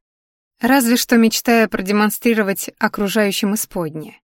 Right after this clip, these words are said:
Сверху следовало надеть узкий, но длинный жилет до середины бедра, превращающий просторные одежды в приталенный наряд и не дающий юбке задраться. Видимых карманов получившийся комплект не имел,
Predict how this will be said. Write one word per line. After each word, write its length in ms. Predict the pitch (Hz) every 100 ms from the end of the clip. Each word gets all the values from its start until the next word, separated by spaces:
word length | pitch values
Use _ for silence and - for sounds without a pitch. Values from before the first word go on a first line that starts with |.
| _ _ _
Сверху 480 | - 220 262 285 208
следовало 480 | - 196 196 190 185
надеть 420 | 180 180 180 -
узкий, 320 | 240 254 - 185
но 160 | 175
длинный 300 | 160 180 180
жилет 360 | 170 202 254 202
до 80 | 160
середины 520 | - 170 160 175 170
бедра, 400 | 175 165 156 139 _ _ _
превращающий 760 | - 180 190 - 240 208 - 202
просторные 580 | 196 196 - 196 185 180
одежды 480 | 175 269 226 202 214
в 80 |
приталенный 600 | - 190 196 262 226 190
наряд 460 | 190 185 165 143 - _ _ _
и 80 | 208
не 160 | 233
дающий 480 | 254 277 208 170 196
юбке 340 | 165 180 - 170
задраться. 640 | 175 160 160 - - - _ _ _ _ -
Видимых 440 | 220 208 220 220
карманов 580 | - 214 254 277 190 - _ _
получившийся 720 | 190 190 - 185 - 180 185
комплект 480 | 175 170 226 - 247
не 160 | 247
имел, 340 | 226 156 139